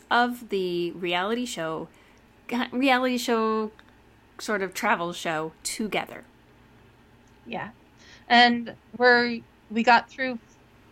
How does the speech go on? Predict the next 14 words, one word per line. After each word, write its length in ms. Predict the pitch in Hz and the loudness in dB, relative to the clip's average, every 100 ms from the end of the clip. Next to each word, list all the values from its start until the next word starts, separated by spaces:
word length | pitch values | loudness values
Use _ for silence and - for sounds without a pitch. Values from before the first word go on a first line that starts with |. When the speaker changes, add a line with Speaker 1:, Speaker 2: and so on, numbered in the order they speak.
| - | -10
Speaker 2:
four 340 | 233 220 233 233 | -2 2 4 4
and 120 | 233 | 2
a 80 | 233 | -2
half 400 | 233 220 226 247 | 2 4 4 -2
episodes. 880 | 247 254 - 269 269 285 - - - _ _ - - - | -4 -8 -2 0 0 -2 -10 -20 -20 _ _ -20 -20 -14
So 600 | - - 220 208 202 202 - | -4 4 8 10 8 4 -2
we're 100 | 233 | -4
just 260 | 233 240 - | 0 -2 -2
gonna 160 | 247 | -4
be 140 | 240 254 | -2 -2
talking 480 | - 214 220 226 226 | 4 4 4 -2 2
about 320 | 220 214 - | 4 4 2
the 80 | 214 - | -12 0
first 380 | 214 220 - | 2 2 -2